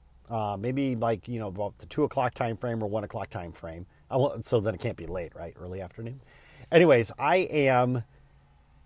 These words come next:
you know, I'm going down the road and I'm, I'm feeling in this funk. And I remember my coach's advice, "Lean into it,"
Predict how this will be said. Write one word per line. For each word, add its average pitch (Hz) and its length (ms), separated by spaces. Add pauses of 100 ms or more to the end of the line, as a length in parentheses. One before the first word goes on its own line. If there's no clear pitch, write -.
(520)
you 156 140
know, 123 160
I'm 123 160
going 165 220
down 175 100
the 139 80
road 127 220
and 123 100
I'm, 123 160
I'm 120 220
feeling 170 420
in 131 120
this - 180
funk. 98 580 (100)
And 117 640 (800)
I 123 60
remember 127 420
my 139 120
coach's 123 380
advice, 92 480 (160)
"Lean 127 640
into 117 440
it," - 240